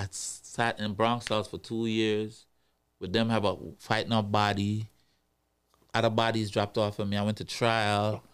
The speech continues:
in, in, in Bronx for a body, beat it, came back not guilty.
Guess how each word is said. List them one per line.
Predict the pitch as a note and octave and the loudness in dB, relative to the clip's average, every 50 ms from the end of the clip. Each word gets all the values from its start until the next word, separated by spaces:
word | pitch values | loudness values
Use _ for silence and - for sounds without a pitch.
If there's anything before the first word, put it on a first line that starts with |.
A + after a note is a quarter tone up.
| _ _ _ _ _ _ _ _ _ _ _ _ _ _ _ _ | _ _ _ _ _ _ _ _ _ _ _ _ _ _ _ _
in, | - G2 F#2+ F#2+ F#2 - | -4 -4 -4 -4 -4 -4
in, | G#2 G2 F#2 F#2+ F#2+ F#2 - | -4 -4 -2 -2 -4 -6 -6
in | - - F#2+ F#2 | -8 -8 -8 -4
Bronx | F2+ G2+ G2 F#2+ F#2+ G2 G2 G#2 A2+ - - | -2 0 2 2 2 2 0 -2 -6 -8 -8
for | - - F#2+ | -2 0 0
a | F#2+ | 0
body, | F#2 G2 F#2+ F#2+ F#2+ F#2 F#2+ G2 G2+ | 0 0 0 0 0 0 -2 -4 -6
beat | - F#2 G#2 G#2+ A2 G#2+ F#2+ | -6 -2 0 2 2 4 4
it, | G2 G2+ - - _ _ _ _ _ _ _ _ _ _ _ | 2 0 -2 -6 _ _ _ _ _ _ _ _ _ _ _
came | _ - G2 F#2+ | _ -6 -2 -2
back | G2 E2 - | -2 -2 0
not | G#2+ G2+ G2+ - E2+ | 0 0 0 -2 -2
guilty. | G2 G#2+ G#2 G#2 G2+ - - - G2 G2 G#2 | -2 0 0 0 -2 -6 -8 -8 -6 -6 -6